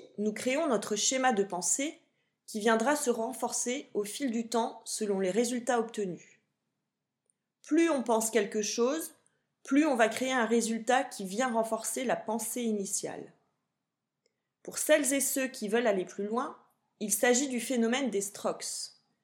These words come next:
qui vient renforcer le biais cognitif initial.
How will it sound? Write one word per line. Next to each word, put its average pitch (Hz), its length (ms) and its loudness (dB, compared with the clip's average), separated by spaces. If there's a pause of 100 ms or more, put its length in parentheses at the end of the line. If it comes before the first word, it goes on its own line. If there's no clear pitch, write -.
(260)
qui - 140 -10
vient 190 200 4
renforcer 262 760 0
le 185 140 0
biais 175 560 0
cognitif 233 720 -2
initial. 180 720 0